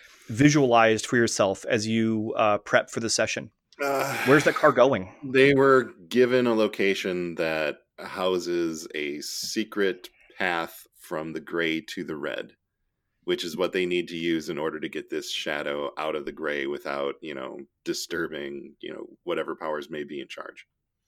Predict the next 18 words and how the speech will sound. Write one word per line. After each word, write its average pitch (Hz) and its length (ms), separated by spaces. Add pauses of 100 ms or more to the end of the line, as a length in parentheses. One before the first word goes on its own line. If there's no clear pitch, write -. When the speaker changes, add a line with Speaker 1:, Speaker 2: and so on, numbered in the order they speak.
(680)
Speaker 1:
So - 140
you 147 100
have, 139 240
you 131 100
have 127 100
two 190 140
locations. 143 480
You 139 60
have 127 80
the 120 120
exit 127 300 (440)
<laughs> - 420
to 139 100
the 123 100
red. 113 340 (280)
Speaker 2:
Yep. 98 200
Speaker 1:
And 139 160
that, 151 160